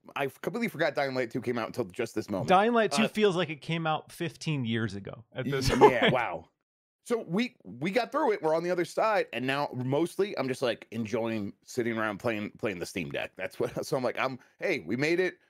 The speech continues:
Speaker 1: We got coverage out. Everyone seems to be understanding, like, what the Steam Deck is, so I feel pretty good about that." And now I'm like, "All right, I'm just gonna enjoy having one of these things."
Speaker 2: Yeah, it's,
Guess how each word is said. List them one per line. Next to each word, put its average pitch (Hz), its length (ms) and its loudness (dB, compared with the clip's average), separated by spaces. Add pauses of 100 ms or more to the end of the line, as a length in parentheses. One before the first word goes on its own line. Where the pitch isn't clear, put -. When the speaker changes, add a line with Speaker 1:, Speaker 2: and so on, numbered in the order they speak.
(140)
Speaker 1:
We 110 60 -8
got 120 160 0
coverage 170 400 0
out. 165 280 2
Everyone 127 320 -2
seems 131 260 -4
to 131 60 -14
be 131 120 0
understanding, 123 360 -2
like, 110 120 -2
what 104 100 -2
the - 60 -16
Steam 113 200 -4
Deck 92 200 -2
is, 151 220 0
so - 60 0
I 104 40 0
feel 113 160 -2
pretty 101 180 -2
good 98 120 -2
about 90 240 -2
that." 147 260 0
And 120 80 -6
now 123 100 0
I'm 127 100 -2
like, 135 220 0
"All 196 120 2
right, 185 200 0 (340)
I'm 110 100 -10
just 117 120 -4
gonna 135 260 0
enjoy 120 440 0
having 117 360 -2
one 67 100 -8
of 58 80 -12
these - 120 -14
things." 62 360 -12 (420)
Speaker 2:
Yeah, 196 360 8
it's, - 280 2